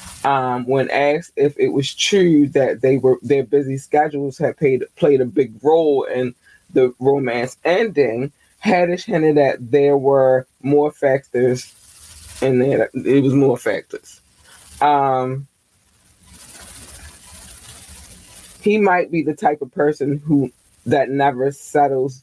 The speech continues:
with somebody. Maybe he's like a bee. <laughs>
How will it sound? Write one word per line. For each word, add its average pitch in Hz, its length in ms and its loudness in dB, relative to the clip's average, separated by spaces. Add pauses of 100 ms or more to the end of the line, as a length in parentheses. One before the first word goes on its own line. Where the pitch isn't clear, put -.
with 139 200 2
somebody. 113 760 -2 (560)
Maybe 151 480 0
he's 151 500 2 (100)
like 127 260 2
a 123 80 -2
bee. 127 500 0 (500)
<laughs> - 0 -